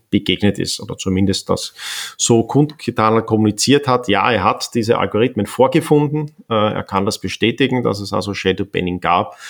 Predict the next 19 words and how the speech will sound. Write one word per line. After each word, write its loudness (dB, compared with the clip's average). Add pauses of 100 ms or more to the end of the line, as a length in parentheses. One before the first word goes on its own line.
(160)
und 0
er 4
versucht 2
jetzt 0
oder 4
verspricht, -2
da 4
in -2
Zukunft -6
transparenter -4
zu -14
sein. -8 (540)
Ob 2
das 2
jetzt 2
tatsächlich 0
zu -4
einer 2
Veränderung, 2